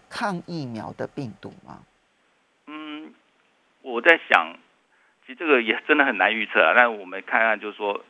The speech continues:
Speaker 2: 有一些小变化，我觉得是应该会，会发生啊。但是有没有说完全，完全没效？这个，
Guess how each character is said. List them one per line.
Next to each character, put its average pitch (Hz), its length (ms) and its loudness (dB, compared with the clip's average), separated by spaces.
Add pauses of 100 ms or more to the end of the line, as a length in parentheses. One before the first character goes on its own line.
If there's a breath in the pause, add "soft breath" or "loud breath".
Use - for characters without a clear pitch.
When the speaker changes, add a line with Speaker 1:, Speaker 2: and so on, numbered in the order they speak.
(140)
Speaker 2:
有 117 160 -4
一 135 40 0
些 165 120 4
小 92 180 4
变 120 180 0
化， 101 340 6
我 101 140 -14
觉 104 140 -8
得 107 120 -2
是 113 160 -14
应 107 120 -12
该 104 120 4
会， 107 160 -4 (260)
会 107 140 -12
发 87 280 4
生 87 180 -6
啊。 78 120 -2 (560 soft breath)
但 127 140 -2
是 131 100 -8
有 110 80 -2
没 107 60 -8
有 117 60 -2
说 120 220 -2
完 117 240 6
全， 92 420 -2
完 101 180 2
全 101 160 -2
没 90 160 -2
效？ 90 160 4
这 120 120 -2
个， 104 120 0